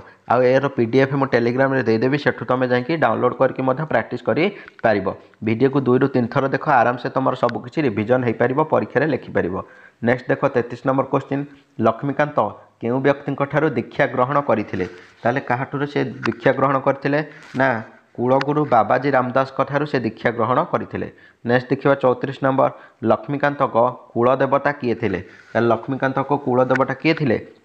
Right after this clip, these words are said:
ଗୋପୀନାଥ। ଅପସନ୍ ନମ୍ବର ସି ହେଇଯିବ ରାଇଟ୍ ଆନ୍ସର। ନେକ୍ସଟ ଦେଖିବା କେତେ?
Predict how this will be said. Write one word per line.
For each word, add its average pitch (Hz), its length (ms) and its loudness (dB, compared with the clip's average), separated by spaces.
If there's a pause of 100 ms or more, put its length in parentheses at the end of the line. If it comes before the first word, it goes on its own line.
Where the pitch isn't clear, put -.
ଗୋପୀନାଥ। 120 640 0
ଅପସନ୍ 120 380 -2
ନମ୍ବର 127 220 0
ସି 120 200 -6
ହେଇଯିବ 117 220 0 (460)
ରାଇଟ୍ 110 280 2
ଆନ୍ସର। 90 260 -6 (240)
ନେକ୍ସଟ 123 280 0
ଦେଖିବା 135 300 2 (440)
କେତେ? 120 260 2